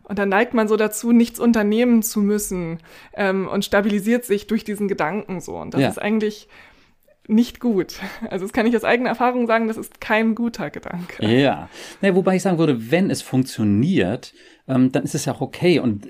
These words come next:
Speaker 2: muss und soll ja auch jeder selbst entscheiden, wann er an sich arbeitet oder eben nicht. Aber das Problem ist, dass wir diese Stacheln eben nicht auflösen können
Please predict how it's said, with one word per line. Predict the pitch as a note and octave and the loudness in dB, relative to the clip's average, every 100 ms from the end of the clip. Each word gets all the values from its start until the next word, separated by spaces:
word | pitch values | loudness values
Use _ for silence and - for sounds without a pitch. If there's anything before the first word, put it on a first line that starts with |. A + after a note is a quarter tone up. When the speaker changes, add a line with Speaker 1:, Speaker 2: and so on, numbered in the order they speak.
| - | -8
Speaker 2:
muss | B2 A2+ A#2+ C#3+ | -2 2 4 4
und | B2 | 2
soll | A#2+ D3+ | 2 2
ja | A2 | 0
auch | F#2+ | 0
jeder | A#2+ C#3+ - | 0 0 -2
selbst | A#2+ B2 G#2+ G2 | -6 -4 -4 -6
entscheiden, | F#2 B2 D#3 A#2+ C3+ - | -4 -2 -2 -2 -4 0
wann | A#2+ | 2
er | A2 | 2
an | G#2 | 0
sich | F#2+ A#2+ | -4 -2
arbeitet | D3+ C3+ F#2 | 0 0 -2
oder | F#2+ F2 | -4 -6
eben | F#2+ | -2
nicht. | C#3+ D3 - _ - | 0 0 -2 _ -6
Aber | A#2 A#2 A2+ A2 _ - | 0 2 0 -2 _ -6
das | A#2 | -4
Problem | - C3 F#3+ | 0 2 2
ist, | C3 | 2
dass | C#3 C3+ | 0 0
wir | B2+ | 0
diese | A#2+ | 0
Stacheln | - C3 A#2+ | -2 -2 0
eben | A2+ | 2
nicht | A2 A2 | 0 0
auflösen | A2 A2+ E2+ D#2+ D2+ D2+ | -4 -4 -8 -8 -8 -10
können | - D#2 D2+ F#2 | -8 -8 -6 -8